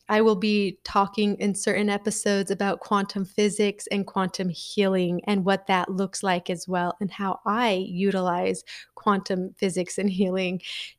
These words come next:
to create freedom from my complex trauma. I will be talking about astrology and how that plays a role. It played a huge role in me stepping into the freedom of finding out who I was, of finding out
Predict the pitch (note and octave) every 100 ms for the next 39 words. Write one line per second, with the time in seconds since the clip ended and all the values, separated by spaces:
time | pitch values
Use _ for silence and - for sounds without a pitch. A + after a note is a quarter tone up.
0 | - G#3+ G3+ G3+ - A3 G3+ G3 F#3 -
1 | - G3+ G3 F#3+ F#3 F#3+ F#3 F#3 F#3 F#3+
2 | - F#3 F#3+ - - - - G3 E3+ F3+
3 | G3+ G#3 - - - - G3+ G3+ G#3+ G#3
4 | - G3+ - G#3 G3 F#3+ F#3 F3+ - -
5 | G3+ F#3 G#3 G#3 F#3+ - G3+ G3+ - G3+
6 | F#3+ F3+ G#3 G3 F#3+ E3 F#3+ G3+ - -
7 | A3 G#3 G#3 F3 F3+ F3+ G#3+ G#3+ A#3+ A3
8 | G3 - - B3+ C4 B3+ - F#3 F3 -
9 | G#3 G#3 A3 A3 - G#3 G#3 G3 F#3+ G3
10 | F#3+ - G3 G3 F#3+ - G3+ B3 D4+ B3
11 | - A3+ G3+ E3+ F3 E3+ F3 A3 - -
12 | - - - - - - - G#3 G#3 G#3+
13 | A3 B3+ B3 G3 F3